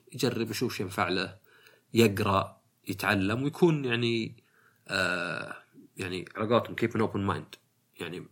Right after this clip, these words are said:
ما يرفض الشيء فقط. يعني، أنا، أنا أي واحد يقول لي خرابيط، طب شوي شوي اشرح لي ليه خرابيط، ناقشني فيه. لا تقول لي بس خرابيط لأنك قررت إن هذا ما إنك كنت متأكد منه، ما تبي تقرأه أبد، يعني.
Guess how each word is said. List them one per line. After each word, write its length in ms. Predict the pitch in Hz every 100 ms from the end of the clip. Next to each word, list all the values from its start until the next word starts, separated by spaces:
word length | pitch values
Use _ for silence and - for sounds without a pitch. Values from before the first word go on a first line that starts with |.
| _
ما 180 | - 151
يرفض 260 | 151 - 113
الشيء 560 | 107 - 113 117 110
فقط. 540 | 98 107 - 92 - - - -
يعني، 140 | -
أنا، 200 | 147 147
أنا 100 | 170
أي 100 | 160
واحد 220 | 156 147 131
يقول 140 | 127
لي 120 | 135
خرابيط، 580 | - 123 117 123 131 - _ - - _ _ _ _ _ -
طب 200 | 110 -
شوي 140 | 180
شوي 180 | 175 127
اشرح 260 | 123 156
لي 100 | 135
ليه 80 | 113
خرابيط، 500 | 104 110 104 104 107 - - - -
ناقشني 460 | 117 117 107 113
فيه. 360 | 101 110 107 101 - _ _ _ _ _ _ _ _ - - -
لا 120 | 156
تقول 240 | 165 143 127
لي 60 |
بس 180 | 110 -
خرابيط 640 | - 117 95 113 117 - - - -
لأنك 420 | 110 117 110 113
قررت 500 | 113 - 113 98 -
إن 140 | 98
هذا 600 | 95 110 107 95 107 101 - _ - _ _ _
ما 100 | 117
إنك 100 | 117
كنت 160 | 110 120
متأكد 420 | 104 107 - 95
منه، 240 | 98 107 104
ما 80 |
تبي 140 | 98 -
تقرأه 320 | 90 90 85
أبد، 220 | 82 78
يعني. 220 | 76 82